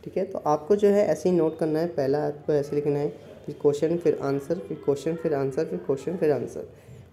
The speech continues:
और फिर जो है ये आपको उसके ऐसे पूरा question लिखना है, ये वाला। ठीक है, उसके बाद आपको ये जो है कविता लिखनी है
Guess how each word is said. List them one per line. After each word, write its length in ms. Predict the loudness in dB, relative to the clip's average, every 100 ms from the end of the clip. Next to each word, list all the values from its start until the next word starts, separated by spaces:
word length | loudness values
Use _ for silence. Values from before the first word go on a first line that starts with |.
| -8
और 60 |
फिर 220 | -2 2 2
जो 120 | 4
है 100 | 4
ये 60 | 6
आपको 260 | 4 2
उसके 220 | -4 0 0
ऐसे 200 | 0 -2
पूरा 220 | 0 2
question 300 | 2 2 2
लिखना 280 | 0 0 2
है, 160 | 4
ये 80 | 6
वाला। 240 | 6 4 2 -4 -18 -20 -16 -10
ठीक 140 | 0
है, 160 | 0 0 -8 -20 -20 -20 -20 -20 -20 -20 -20 -20 _ -20 -16 -10
उसके 240 | -6 0
बाद 200 | 2 4
आपको 280 | 4 0 -2
ये 260 | 0 2 2
जो 160 | 0
है 180 | 0 0
कविता 420 | 0 2 2 2 -2
लिखनी 260 | -4 -6
है 100 | -8